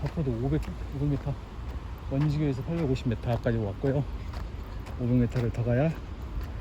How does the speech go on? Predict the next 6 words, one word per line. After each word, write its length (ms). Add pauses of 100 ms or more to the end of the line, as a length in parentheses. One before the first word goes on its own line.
(320)
시민의 320
숲이 160
가네요. 380 (1200)
이게 180
양지천이고요. 640 (1300)
그러면은 440